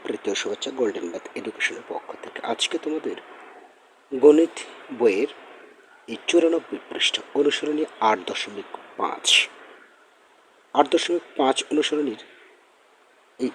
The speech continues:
এক অধ্যায়ের, অর্থাৎ দুটো তিনটে হয়তো অংশ আছে।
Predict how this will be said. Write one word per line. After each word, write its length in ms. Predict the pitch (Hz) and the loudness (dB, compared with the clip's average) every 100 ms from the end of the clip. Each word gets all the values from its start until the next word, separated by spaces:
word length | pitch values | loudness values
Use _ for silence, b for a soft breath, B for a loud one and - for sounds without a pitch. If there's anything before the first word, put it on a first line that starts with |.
| - | 2
এক 180 | 135 - - | 2 2 -4
অধ্যায়ের, 440 | 120 98 104 104 - - | -4 -4 -8 -8 -10 -6
অর্থাৎ 400 | 113 - 113 113 - - - - - _ _ _ _ _ _ - - | -6 -6 -8 -10 -12 -20 -20 -20 -20 _ _ _ _ _ _ -14 -8
দুটো 260 | 120 120 | -4 -4
তিনটে 280 | 107 104 104 | -6 -8 -8
হয়তো 260 | 104 110 107 | -6 -4 -4
অংশ 260 | 101 104 - | -4 -4 -4
আছে। 320 | 85 - - | -4 -2 -4